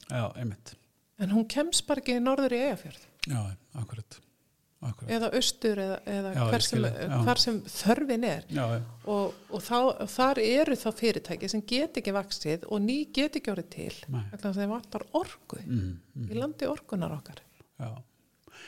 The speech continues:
Speaker 1: Ég, mér, mér finnst mjög spennandi það sem hún talar um að hjálpa, eh, svona frumkvöðlum og eitthvað að, að, hérna,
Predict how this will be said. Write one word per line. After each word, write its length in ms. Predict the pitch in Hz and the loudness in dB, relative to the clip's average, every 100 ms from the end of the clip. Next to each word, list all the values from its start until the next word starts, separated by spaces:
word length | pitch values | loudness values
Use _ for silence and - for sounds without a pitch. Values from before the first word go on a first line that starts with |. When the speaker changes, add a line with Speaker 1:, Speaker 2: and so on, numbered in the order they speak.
| - 127 | -6 2
Speaker 1:
Ég, 280 | 127 131 | 2 2
mér, 220 | 131 139 139 | 0 0 2
mér 160 | 139 | 4
finnst 40 | 143 | 6
mjög 120 | 139 | 4
spennandi 340 | - 147 135 131 | 4 2 4 2
það 80 | |
sem 100 | 123 | 2
hún 80 | 127 | 2
talar 260 | 135 127 120 | 0 0 2
um 80 | 120 | 2
að 120 | 117 | 0
hjálpa, 320 | 120 117 120 117 120 | 0 0 -2 -2 -2
eh, 420 | 123 120 120 120 | -2 -2 -2 -4
svona 360 | 120 131 123 117 | -4 -2 -2 2
frumkvöðlum 560 | 147 143 139 123 117 | 4 4 4 4 4
og 100 | 117 | 2
eitthvað 320 | 113 117 107 | 2 0 0
að, 240 | 113 113 - | 0 -2 -4
að, 360 | 127 113 - 120 | -6 -6 -8 -8
hérna, 320 | 123 120 | -4 -4